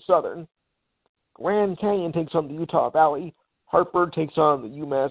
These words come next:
Lowell. Wyoming versus San Jose State. Jackson State takes on Mississippi Valley State. Nebraska Christian takes on Oral Roberts. Five oh five, Northern Colorado versus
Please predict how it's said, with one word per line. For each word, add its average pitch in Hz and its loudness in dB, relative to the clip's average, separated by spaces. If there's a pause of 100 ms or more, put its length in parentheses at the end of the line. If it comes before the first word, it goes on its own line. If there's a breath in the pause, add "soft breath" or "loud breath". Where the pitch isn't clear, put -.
(160)
Lowell. 110 -6 (800)
Wyoming 175 2
versus 165 -4 (100)
San 165 0
Jose 147 -2 (100)
State. 135 -4 (1500)
Jackson 185 0
State 165 -6
takes 165 -4
on 156 2
Mississippi 151 -12
Valley 170 4 (100)
State. 123 -14 (1300)
Nebraska 175 0
Christian 185 -8
takes 170 -6
on 151 -2
Oral 143 -2
Roberts. 143 2 (560)
Five 160 6
oh 127 -10 (140)
five, 175 2 (560)
Northern 165 -6
Colorado 147 0
versus 147 -8